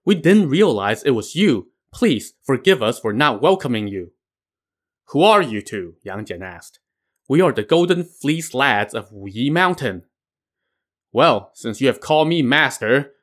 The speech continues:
then you two go on to Western Qi first," Yang Jian said. "Tell Prime Minister Jiang that I am on my way to Dragon Squeezing Mountain."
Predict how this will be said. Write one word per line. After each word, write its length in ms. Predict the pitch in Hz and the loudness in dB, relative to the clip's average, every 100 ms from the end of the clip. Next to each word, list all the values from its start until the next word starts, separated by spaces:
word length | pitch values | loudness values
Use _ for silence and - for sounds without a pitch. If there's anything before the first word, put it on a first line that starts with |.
| _ | _
then 380 | - 107 143 156 - | -4 0 0 -2 -4
you 160 | 160 | -4
two 220 | 170 127 | -2 -6
go 220 | 113 135 139 | 2 2 4
on 180 | 135 | 0
to 100 | 113 | -2
Western 400 | 110 131 127 110 | -2 -4 -4 -10
Qi 260 | 101 - 113 | -10 -10 -10
first," 480 | - 202 127 - - | 0 2 2 -2 -18
Yang 200 | - 95 | -14 -12
Jian 180 | 107 90 | -10 -10
said. 340 | - 98 110 - _ _ _ | -8 -6 -6 -6 _ _ _
"Tell 200 | - 180 | 0 0
Prime 320 | - 170 139 | 0 -2 0
Minister 340 | 113 135 - 98 | 0 -2 -4 -10
Jiang 440 | - 147 143 156 _ _ | 0 0 0 -4 _ _
that 140 | 107 | -6
I 120 | 101 | -2
am 140 | 113 - | -2 -2
on 200 | 131 151 | -2 0
my 180 | 156 139 | 2 2
way 280 | 131 139 90 | 2 0 -4
to 120 | 95 | -12
Dragon 400 | - 120 117 123 | -4 -2 -2 -6
Squeezing 480 | - 135 135 139 131 | -4 -4 0 0 2
Mountain." 500 | 147 113 107 92 | 0 0 -8 -16